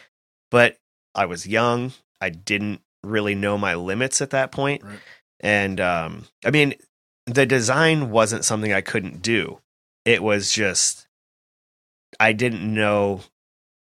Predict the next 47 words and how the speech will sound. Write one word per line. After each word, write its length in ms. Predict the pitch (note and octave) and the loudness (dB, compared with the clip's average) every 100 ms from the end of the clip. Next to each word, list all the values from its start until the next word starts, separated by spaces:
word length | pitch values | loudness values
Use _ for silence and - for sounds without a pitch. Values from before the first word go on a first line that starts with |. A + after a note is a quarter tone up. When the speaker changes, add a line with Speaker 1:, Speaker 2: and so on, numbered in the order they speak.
| _ _ | _ _
Speaker 1:
what 160 | A2 - | -2 0
my 160 | F#2+ F2+ | 0 -2
limits 440 | F#2+ G2 F#2 - | -2 -2 -4 -4
were 140 | F2+ | -2
as 140 | E2+ - | -2 -2
far 160 | F2+ | -2
as 100 | E2 | -4
how 140 | - D#2+ | -2 -4
long 240 | D#2+ E2 | -2 -6
I 80 | D#2 | -8
could 140 | - D#2+ | -12 -10
work. 460 | D#2 G#1+ - - _ _ _ _ _ _ - - | -10 -10 -14 -20 _ _ _ _ _ _ -20 -10
So 120 | - | -2
I 60 | G2 | 0
tattooed 480 | B2 A2+ A#2 B2 G2+ | 4 4 4 0 0
him 200 | A#2+ B2 | 0 -2
for 140 | A2+ | -2
nine 380 | G#2 G2 G#2 A2+ | -2 0 0 0
hours 460 | E2 G#2 G#2 G#2 F#2 | 0 2 2 2 0
straight. 500 | - - F#2 D#2+ - _ _ - | -2 -2 -2 -2 -6 _ _ -16
Speaker 2:
Ooh. 240 | G3+ A#2+ G#2 - - - | -12 -10 -12 -14 -14 -6
Speaker 1:
Then 280 | G2 A#2 B2+ | 2 4 6
I 140 | B2 | 4
tattooed 520 | A#2+ A2+ A2+ B2 A2+ | 4 2 4 0 0
the 100 | G#2+ | 0
next 440 | G#2+ G#2 A2+ - - | 0 0 0 -2 -2
person 460 | A2+ G2 - F#2+ | -2 0 -4 -6
for 160 | - F#2 | -6 -8
three 380 | - G#2 A2+ G#2 | -6 -4 0 2
hours. 600 | E2+ D#2 A#1+ G1+ - - | 0 -2 -6 -6 -8 -8
Speaker 2:
Jeez. 400 | - B2 F3 - _ _ _ - | -14 -14 -16 -20 _ _ _ -8
Speaker 1:
Then 340 | F#2+ A#2 B2 | 0 4 4
I, 140 | A2+ G#2+ | 4 4
Speaker 2:
That's, 160 | A2 | 0
that's 200 | - G2+ | -6 -10
exhausting. 280 | G#2+ G#2+ A#2+ | -6 0 2
Speaker 1:
yeah, 300 | A2+ G#2 - | 4 4 2
<laughs> 40 | |
Speaker 2:
That's 180 | - - | 2 4
Speaker 1:
yeah. 220 | C#3+ - - | 6 6 4
Speaker 2:
and, 340 | E3 D#3+ D3+ | 2 0 -2
and 80 | D3+ | -2
more? 240 | D#3 G#3 | 0 4
Speaker 1:
Yes. 400 | F#3+ B2+ G#2+ - | 6 6 4 0
Listen, 480 | - A#2+ B2+ G#2+ F#2 | -4 0 0 0 2
then 180 | A#2+ E3+ | 2 4
I, 280 | F3+ D3 | 4 2